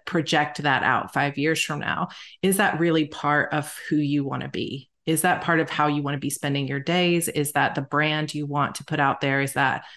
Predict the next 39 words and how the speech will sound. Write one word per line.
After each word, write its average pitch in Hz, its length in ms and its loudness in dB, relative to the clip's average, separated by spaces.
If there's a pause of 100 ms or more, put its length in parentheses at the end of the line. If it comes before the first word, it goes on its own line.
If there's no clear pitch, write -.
sound 160 440 2
fun 147 260 0
to - 140 -6
you 143 460 -2 (160)
for 151 180 2
long, 139 500 2
you 147 120 -2
know, 139 100 0
long 135 300 2
term? 117 380 -4
And - 100 -6
if 165 160 -2
not, 220 400 2 (380)
maybe 214 300 0
it's - 160 0
not 165 180 2
worth 151 220 2
it - 120 -6
to 147 100 -8
do 147 160 2
it - 80 -2
right 139 180 0
now 131 260 0
either. 139 580 -2
You 147 100 -2
know, 143 200 0
maybe 160 300 0
you're 156 100 2
not 151 240 2
really 147 220 2
the 139 100 -4
person 139 480 -2
that's - 200 -6
gonna 139 200 -2
take 135 240 -4
off 151 240 2
there - 300 -4
because 139 260 -4
it's - 180 -8